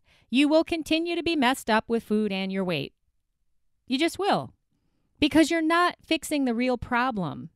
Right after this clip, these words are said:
It would be like having a flat tire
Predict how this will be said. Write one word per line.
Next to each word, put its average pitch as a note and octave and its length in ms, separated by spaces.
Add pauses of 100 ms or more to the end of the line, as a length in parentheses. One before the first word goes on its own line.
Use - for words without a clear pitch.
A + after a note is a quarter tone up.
(560)
It D#4+ 180
would D4 280
be F#4 260
like G#3 520 (220)
having D4+ 360
a C#4+ 60
flat A#3 360
tire D3+ 580